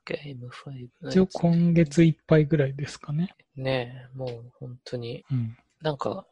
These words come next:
Speaker 1: 学習に結構時間かかるじゃないですか。
Speaker 2: はい。
Speaker 1: あ、あのー、なんで、お、ね、言うてももう本当に。
Speaker 2: うん。
Speaker 1: あ、でもあと十、あと十五日っすよね。
Speaker 2: はい。
Speaker 1: 十五日で、あの、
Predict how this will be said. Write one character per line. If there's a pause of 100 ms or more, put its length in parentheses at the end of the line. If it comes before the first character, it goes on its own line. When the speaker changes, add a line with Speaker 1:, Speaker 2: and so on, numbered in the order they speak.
Speaker 1:
学
習
に
結
構
時
間
か
か
る
じ
ゃ
な
い
で
す
か。 (180)
Speaker 2:
は
い。
Speaker 1:
あ、 (300)
あ (220)
の (220)
ー、
な
ん
で、 (100)
お、 (180)
ね、 (540)
言
う
て
も
も
う
本
当
に。 (100)
Speaker 2:
う
ん。 (100)
Speaker 1:
あ、
で
も
あ
と
十、
あ
と
十
五
日
っ
す
よ
ね。 (100)
Speaker 2:
は
い。 (540)
Speaker 1:
十 (100)
五
日
で、 (260)
あ
の、